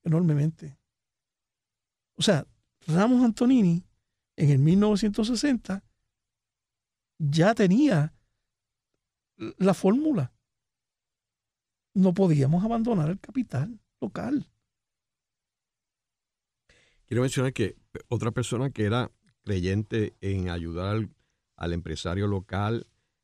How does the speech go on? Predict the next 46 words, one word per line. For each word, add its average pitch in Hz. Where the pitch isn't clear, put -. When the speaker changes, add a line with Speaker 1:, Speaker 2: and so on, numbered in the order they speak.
Speaker 2:
eh, 92
y 117
que 110
creía 107
que 123
era 123
crítico 123
para 98
un 110
fu-, -
futuro 120
p-, -
de 110
Puerto 101
Rico 113
exitoso 110
fue 104
Pedro 104
Albizu 98
Campos. -
Speaker 1:
Oh, 180
sí, 156
Speaker 2:
Eh, 143
que 107
él 143
Speaker 1:
sí. 147
Speaker 2:
siempre 175
decía 139
que, 110
eh, 117
la 101
independencia 98
se 151
conseguía 143
con 113
el 90
respaldo 127
de 147
los 110
comerciantes, 120
que 139
ese 151
ha 175
sido 185
el 175
patrón 143